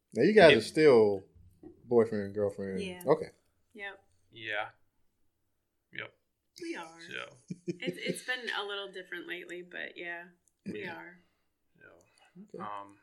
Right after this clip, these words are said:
Speaker 2: but no, it's been, it's been a good time.
Speaker 1: Yeah.
Speaker 2: Um, I've learned a lot of things about myself.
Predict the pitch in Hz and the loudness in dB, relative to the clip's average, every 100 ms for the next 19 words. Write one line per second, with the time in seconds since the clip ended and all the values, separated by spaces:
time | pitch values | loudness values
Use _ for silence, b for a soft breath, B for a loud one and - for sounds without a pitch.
0 | _ _ _ 185 190 143 160 - 165 151 | _ _ _ 0 4 6 4 6 6 6
1 | 135 _ _ _ _ - - _ 127 - | -4 _ _ _ _ -20 -20 _ -14 -2
2 | 139 127 117 113 _ 120 113 107 98 - | 0 0 -4 -16 _ -8 -4 -4 -6 -12
3 | - _ _ 113 92 180 107 95 110 - | -14 _ _ -4 -4 -4 -12 -10 -12 -14
4 | b b b b 110 120 117 120 120 120 | b b b b 2 2 2 -2 -2 -2
5 | 117 113 - _ _ _ _ _ _ _ | -6 -10 -18 _ _ _ _ _ _ _
6 | - 113 107 110 107 98 - 117 110 107 | -2 2 6 6 6 -2 -8 -4 -4 -4
7 | 104 98 - - - _ _ _ - 107 | -10 -4 -4 -4 -8 _ _ _ -4 -2
8 | - 95 110 107 123 - | -2 -4 0 2 2 0